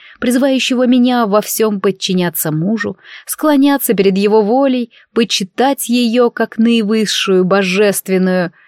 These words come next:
я пыталась не чихнуть, потому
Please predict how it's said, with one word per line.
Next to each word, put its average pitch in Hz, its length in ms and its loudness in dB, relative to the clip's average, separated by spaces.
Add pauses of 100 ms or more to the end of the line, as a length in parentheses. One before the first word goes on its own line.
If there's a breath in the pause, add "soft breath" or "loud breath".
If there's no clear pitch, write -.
(240 soft breath)
я 214 240 0
пыталась 302 460 -2
не 285 180 4
чихнуть, 208 680 -4 (200)
потому 254 500 2